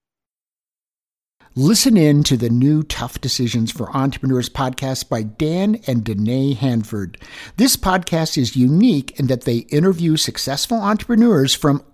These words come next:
all around the world to discuss tough decisions made in business. On the Tough Decisions for Entrepreneurs podcast, they break down lessons learned from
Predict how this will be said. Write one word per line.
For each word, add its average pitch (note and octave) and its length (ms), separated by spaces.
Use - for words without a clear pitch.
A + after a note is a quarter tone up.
all A3 360
around F#3 360
the F3+ 100
world E3+ 480
to C#3 80
discuss C#3 840
tough - 400
decisions C3 680
made B2 380
in B2 120
business. A2 640
On D#3+ 180
the C#3 120
Tough - 420
Decisions F#3 520
for - 300
Entrepreneurs E3 540
podcast, C3+ 600
they D#3 120
break F3 360
down G#3 300
lessons G3 460
learned G3 440
from E3 280